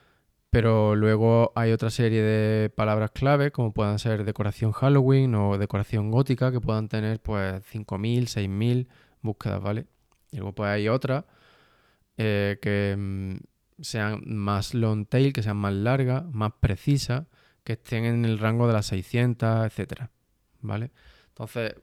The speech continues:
como ya te digo, lo que buscamos es que haya un rango amplio de palabras clave relevantes que podamos utilizar para posicionar el producto. Esto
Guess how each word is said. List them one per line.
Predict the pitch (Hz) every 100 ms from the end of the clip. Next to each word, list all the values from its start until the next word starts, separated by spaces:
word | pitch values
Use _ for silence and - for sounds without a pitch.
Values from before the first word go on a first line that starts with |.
| _
como | 117 113
ya |
te | 110
digo, | 117 110
lo |
que | 107
buscamos | 104 - 117 120 - -
es | 127 127
que | - 120
haya | 120 135 143 - _ _ _ _ _ _ _ _ -
un | 127 117
rango | 127 131 123 -
amplio | 117 143 139 123 131 156 - -
de | 117
palabras | 107 107 120 -
clave | 127 127
relevantes | 104 98 90 107 139 - 135 - _ - _
que | 120
podamos | 139 139 143 139
utilizar | 135 127 120 123 127 127
para | 127 120 123
posicionar | 120 110 110 104 113
el | 110
producto. | - 95 95 - - - _ _ _ _ _ _ _ _ _ _ _
Esto | 135 139 - 160 165 -